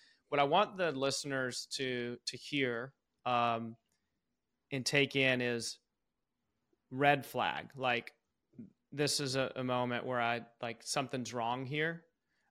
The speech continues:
Um, if you've had any of those, you know, times in, in your marriage, then great, or just, um, feedback you can give others is, like, some people might be listening going,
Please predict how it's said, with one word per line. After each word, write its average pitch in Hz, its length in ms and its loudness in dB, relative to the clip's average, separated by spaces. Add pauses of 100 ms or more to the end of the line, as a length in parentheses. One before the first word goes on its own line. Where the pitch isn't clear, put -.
(120)
Um, 123 580 0
if 131 140 -8
you've 127 100 -4
had 139 180 8
any 139 120 4
of 135 100 2
those, 135 320 0
you 139 120 0
know, 123 140 0 (260)
times 139 380 4
in, 127 180 -2
in 127 180 -4
your 143 120 2
marriage, 139 480 2
then 120 180 -4
great, 135 400 2
or 123 120 -2
just, 120 400 -4 (220)
um, 117 280 -8
feedback 139 460 2
you 127 100 -6
can 127 160 -6
give 123 200 0
others 120 420 0
is, 120 180 -6
like, 131 220 -2
some 143 240 -6
people 165 280 0
might 143 360 4
be 139 120 0
listening 139 360 0
going, 123 280 0